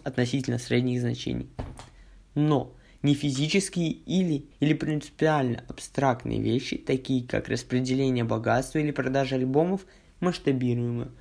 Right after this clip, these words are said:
Пример, если альбом продавать через iTunes, количество продаж нет предела. Оно не ограничивается объёмом физических копий, а поскольку операции проходят в режиме онлайн, нет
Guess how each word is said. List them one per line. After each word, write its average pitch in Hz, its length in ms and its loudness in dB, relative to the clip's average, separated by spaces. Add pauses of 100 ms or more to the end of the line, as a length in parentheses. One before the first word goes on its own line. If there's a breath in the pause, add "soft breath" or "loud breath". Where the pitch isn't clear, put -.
(220 loud breath)
Пример, 151 420 2
если 139 340 2
альбом 131 440 2
продавать 127 420 2
через 127 300 2
iTunes, 120 720 0 (440 loud breath)
количество 139 500 4
продаж 127 480 2 (260)
нет 139 360 2
предела. 107 560 -4 (240)
Оно 175 220 2
не 202 160 4
ограничивается 170 1000 2
объёмом 127 500 2
физических 120 600 -2
копий, 110 460 0 (140)
а 131 60 -4
поскольку 160 460 0
операции 131 600 2
проходят 117 540 2
в 117 60 2
режиме 117 460 2
онлайн, 135 340 2 (400 loud breath)
нет 135 480 2